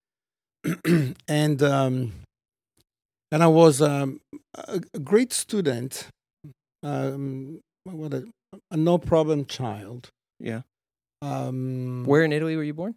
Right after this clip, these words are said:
Speaker 1: In Treviso,
Speaker 2: Okay.
Speaker 1: like, uh, fifteen, twenty minutes, uh, from Venice.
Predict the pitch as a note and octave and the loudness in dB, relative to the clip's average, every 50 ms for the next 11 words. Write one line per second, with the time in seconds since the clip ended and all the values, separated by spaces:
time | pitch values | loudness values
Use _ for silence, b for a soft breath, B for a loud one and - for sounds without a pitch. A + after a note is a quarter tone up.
0 | _ _ _ _ - - E3+ D#3+ D3+ D3+ D3+ D3 D3 - - - - F3+ F#3+ E3+ | _ _ _ _ -8 -4 -2 0 2 2 0 -2 -4 -8 -12 -6 -2 2 2 2
1 | C#3+ D3 B2+ G#2+ G2+ A2 G2+ F#2+ - _ _ _ _ _ C#3 E3 D3+ D3 C#3 C3+ | 2 2 0 -2 -4 -10 -14 -16 -18 _ _ _ _ _ -10 -8 -8 -8 -6 -6
2 | D3 C#3+ C#3+ C3+ B2+ - - - - - - D#3 - - E3+ D3+ B2+ D3 C#3+ A#2+ | -4 -4 -4 -6 -8 -12 -20 -20 -16 -12 -12 -10 -8 -6 -6 -4 -2 -2 -4 -4
3 | C3+ C3 C3 B2+ B2+ B2 A2+ A2 - - - - C3 C3+ C3 A#2 - - - B2+ | -4 -6 -6 -6 -6 -6 -8 -10 -14 -18 -16 -14 -14 -14 -16 -16 -16 -12 -10 -10
4 | A#2+ A#2+ A#2 A#2 A#2 A2+ A2 - - | -8 -8 -10 -12 -12 -14 -16 -18 -20